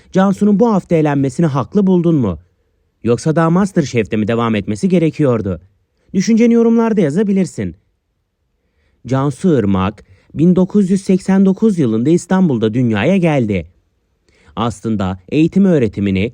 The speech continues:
iki bin on iki yılında arkeoloji olarak bitirmişti. Lakin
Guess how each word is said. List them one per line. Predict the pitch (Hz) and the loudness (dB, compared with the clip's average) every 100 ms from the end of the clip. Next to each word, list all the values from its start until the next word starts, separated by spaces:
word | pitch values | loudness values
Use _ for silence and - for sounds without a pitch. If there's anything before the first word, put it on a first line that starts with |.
| - | -8
iki | 143 190 | -6 -2
bin | 190 | 0
on | 220 | 0
iki | 247 - | 0 -2
yılında | 120 117 131 | -4 -4 -4
arkeoloji | 143 139 165 160 156 175 | -4 -4 -4 -2 -2 -2
olarak | 113 131 214 | -2 -4 -2
bitirmişti. | 185 185 175 170 - 107 90 - _ _ _ _ _ _ | -2 0 0 0 -4 -6 -8 -10 _ _ _ _ _ _
Lakin | - 175 175 98 101 | -4 0 0 -2 -4